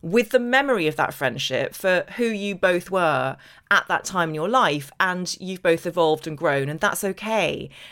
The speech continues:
And we need to get more comfortable with that. So, uh, in answer to your question, I think it's hugely important to allow the energies and the thoughts in from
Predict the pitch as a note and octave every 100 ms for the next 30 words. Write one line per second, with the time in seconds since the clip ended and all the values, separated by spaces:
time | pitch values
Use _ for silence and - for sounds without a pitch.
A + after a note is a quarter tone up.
0 | - G3+ G#3+ G#3+ A3 G#3 G#3+ G3 F#3+ F#3
1 | G#3 G3+ - E3+ D3 C#3 B2+ - G3+ G3+
2 | - - _ A3 A3+ A#3+ G#3 G#3+ G3 G#3
3 | - - C#3+ C#3 - - - G#3 A3+ G#3
4 | - - - A#3+ A#3 - G3+ F3+ F3 F3
5 | D#3+ - B2+ B2+ - - - _ _ -
6 | G#3+ F#3+ F3+ E3+ _ _ _ _ _ F#3+
7 | G3+ G#3+ G#3 F#3 D#3 C#3+ C#3+ D3+ _ _
8 | - D#3+ G#3 F#3 F3 F3 E3+ - _ G#3+
9 | G#3+ G#3 G3+ F3 E3 D3+ - F3+ F3 -
10 | G#3+ F#3 - - - - G3+ E3+ C#3 C3
11 | C#3 F#3